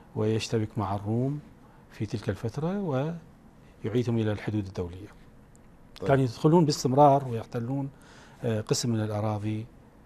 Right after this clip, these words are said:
Speaker 1: الإسلامية. هذه الفترة جديرة بالدراسة، يعني لحد الآن لا نعرف السبب الحقيقي
Speaker 2: في انتقال العاصمة؟
Speaker 1: انتقال العاصمة. الم-،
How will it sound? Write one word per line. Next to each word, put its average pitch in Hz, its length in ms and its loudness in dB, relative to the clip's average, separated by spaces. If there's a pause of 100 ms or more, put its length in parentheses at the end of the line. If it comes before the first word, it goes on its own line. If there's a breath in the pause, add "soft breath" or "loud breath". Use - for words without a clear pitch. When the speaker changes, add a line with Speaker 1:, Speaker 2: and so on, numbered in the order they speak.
(280)
Speaker 1:
الإسلامية. - 600 -10 (640 loud breath)
هذه 220 280 8
الفترة 202 400 2
جديرة 165 360 2
بالدراسة، 101 520 -6
يعني 131 420 0 (100)
لحد 156 280 -2
الآن 131 380 0 (100)
لا 165 160 0
نعرف 113 360 -4 (380)
السبب 131 380 2
الحقيقي 110 600 -6 (600 loud breath)
Speaker 2:
في 123 100 2
انتقال 120 380 2
العاصمة؟ 120 520 0
Speaker 1:
انتقال 127 360 0
العاصمة. 110 500 -4
الم-، 127 220 0